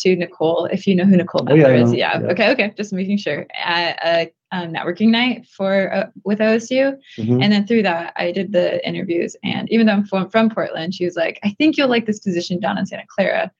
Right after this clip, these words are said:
Speaker 1: So, and I was like, "Honestly, uh, Oregon has been so rainy for the past nine months straight that I was like, 'It's fine. I can move.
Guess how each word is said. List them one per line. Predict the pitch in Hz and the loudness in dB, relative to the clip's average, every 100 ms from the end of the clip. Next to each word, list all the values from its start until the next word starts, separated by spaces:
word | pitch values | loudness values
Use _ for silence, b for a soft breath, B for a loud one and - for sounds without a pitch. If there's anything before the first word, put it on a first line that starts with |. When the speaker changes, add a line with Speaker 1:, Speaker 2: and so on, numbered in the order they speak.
| _ _ _ 190 | _ _ _ -16
Speaker 1:
So, | - 185 170 - | -2 0 0 -2
and | - 180 | -4 -4
I | 170 | -6
was | - | -10
like, | - _ _ | -16 _ _
"Honestly, | 196 208 220 - 240 254 B B B _ 214 180 - - | 0 2 0 0 0 0 B B B _ -14 -14 -14 -2
uh, | 190 - | -2 2
Oregon | 190 180 202 | 2 2 0
has | 196 | -2
been | 180 | -2
so | 185 - 214 220 | -4 0 2 4
rainy | 220 165 175 | 2 0 -2
for | 185 | -2
the | 196 | -2
past | 214 - 202 202 - - | -2 -2 -4 -6 -12 -6
nine | 175 165 202 214 | -2 2 4 4
months | 156 185 - | 2 -4 -6
straight | - 214 175 139 147 - | -2 2 2 2 -2 -4
that | 165 | -6
I | 165 | -6
was | 160 | -10
like, | 151 | -8
'It's | - 196 | -6 -4
fine. | 190 - - - | -6 -8 -8 -6
I | 202 | 0
can | 226 | 2
move. | 208 208 | 4 2